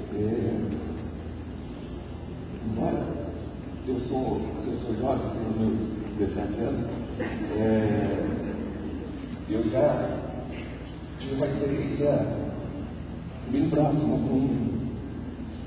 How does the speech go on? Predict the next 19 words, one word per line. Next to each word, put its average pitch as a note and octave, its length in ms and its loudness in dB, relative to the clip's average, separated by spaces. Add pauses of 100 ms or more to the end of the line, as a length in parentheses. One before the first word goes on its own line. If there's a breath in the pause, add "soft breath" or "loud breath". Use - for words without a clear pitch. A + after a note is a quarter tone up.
(300)
o - 80 0
que - 360 0 (640)
incredulidade C#3 720 6
e - 320 2
obediência - 460 0 (800)
com B2+ 160 -2
a - 40 -2
igreja. - 340 0 (1400)
Graças - 360 8
ao E3+ 80 4
Senhor, D#3+ 420 8 (1300)
porque C3+ 220 6
o C#3 60 10
Senhor D3 360 6
tem, D3+ 400 6 (680)
é, G2 300 2 (1120)
carinho - 480 4
pra C#3+ 120 4
nos C3 260 6